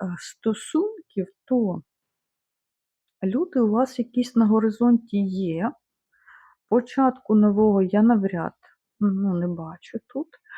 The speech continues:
Тут може змінитися ваше ставлення на трошки спокійніше щодо стосунків, якось, можливо, переглянете,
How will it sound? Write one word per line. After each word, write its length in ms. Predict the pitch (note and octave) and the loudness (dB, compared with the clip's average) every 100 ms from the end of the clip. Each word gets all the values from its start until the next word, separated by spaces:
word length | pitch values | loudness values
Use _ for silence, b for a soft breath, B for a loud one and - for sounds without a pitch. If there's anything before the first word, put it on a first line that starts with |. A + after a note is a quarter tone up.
| B B _ | B B _
Тут 280 | - A#3+ - | -4 -4 2
може 420 | G#3+ A3+ G#3 G#3+ G3+ - _ F3+ | 4 4 2 0 -2 -12 _ -6
змінитися 760 | G3+ G#3+ G#3+ A3 G#3+ - G#3 | 2 4 4 2 -2 -6 -4
ваше 320 | G3+ G3+ - | -2 -4 -6
ставлення 1000 | F#3+ - _ G#3 B3 D#4+ C4 G#3+ F3 D#3+ - _ _ | -12 -16 _ -2 0 0 2 2 0 -6 -12 _ _
на 140 | F3+ F3 | -8 -6
трошки 440 | - F3+ - - | -4 -6 -6 -16
спокійніше 880 | - - E3+ - F#3 F3+ E3 D#3 - | -20 -20 -18 -8 -4 -4 -4 -8 -12
щодо 360 | - - D#3+ E3+ | -10 -10 -10 -14
стосунків, 880 | - - - - A3 D#4+ E4+ C4+ | -16 -14 -14 -2 0 0 -2 -4
якось, 360 | G#3 F#3 - - | -2 -4 -10 -10
можливо, 400 | F#3 F3+ F3+ F3+ | -8 -6 -4 -4
переглянете, 1120 | F3 - B3 B3+ F3 F3 E3+ F3 G3+ - A3+ | -4 -2 0 0 -2 -4 -4 -4 -6 -6 -8